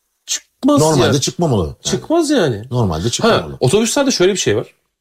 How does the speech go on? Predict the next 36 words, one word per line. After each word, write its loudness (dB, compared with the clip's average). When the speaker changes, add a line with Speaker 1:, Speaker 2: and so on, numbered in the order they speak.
Speaker 1:
Yangın 0
çok -6
kolay 0
çıkmaz -8
ama 0
çıktın -4
çok -2
çabuk -2
yanar. -6
Speaker 2:
Ya, 0
normal. -2
Speaker 1:
Çünkü 0
içindeki 0
bütün -4
her 4
şey -2
kumaş, -2
Speaker 2:
Tabii, 0
tabii. 0
Speaker 1:
tekstil -2
ve 2
hani 2
Speaker 2:
Süngerler 2
var 0
ya, 2
Speaker 1:
Sünger 0
Speaker 2:
koltuk 0
Speaker 1:
ya. 0
Speaker 2:
süngerleri 0
ya. -6
Speaker 1:
Alev 2
alır 0
anında. 0
Speaker 2:
Uçaklarda -2
işte, -2
e, 0